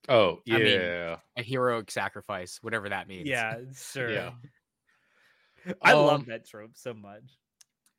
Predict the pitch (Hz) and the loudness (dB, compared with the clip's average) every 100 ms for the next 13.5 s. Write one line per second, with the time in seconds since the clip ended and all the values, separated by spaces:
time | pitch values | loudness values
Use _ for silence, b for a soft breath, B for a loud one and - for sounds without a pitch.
0 | _ _ _ _ _ _ _ _ _ _ | _ _ _ _ _ _ _ _ _ _
1 | _ - 113 113 170 160 147 - 104 98 | _ -8 -4 0 2 0 -2 -4 -4 -4
2 | 98 _ _ _ _ _ - 113 101 117 | -10 _ _ _ _ _ -16 -14 -8 -8
3 | - 113 113 120 117 120 117 123 107 95 | -8 -10 -8 -4 -4 -2 -6 -8 -14 -16
4 | _ _ _ _ _ _ _ _ 123 143 | _ _ _ _ _ _ _ _ -16 -14
5 | 127 107 127 113 117 117 117 139 139 143 | -16 -16 -16 -14 -12 -10 -8 -6 -2 0
6 | 156 139 156 170 175 185 - - 190 202 | 0 6 8 8 6 2 -2 0 2 2
7 | - 214 110 165 b b b b _ _ | 2 2 2 -2 b b b b _ _
8 | - 202 247 160 92 85 - _ _ 117 | -4 0 2 0 -2 -10 -18 _ _ 2
9 | 160 196 190 285 226 233 135 101 95 _ | 2 6 4 4 4 4 4 0 -10 _
10 | _ b b b 117 113 180 214 - 156 | _ b b b -20 0 4 4 2 0
11 | 208 277 254 262 - _ 143 135 190 185 | 0 2 0 0 -2 _ -8 -4 -4 -4
12 | 147 151 143 180 165 120 120 110 - 165 | -2 -2 -4 -8 -8 -10 -12 -12 -8 -8
13 | 117 98 95 92 | -8 -8 -10 -12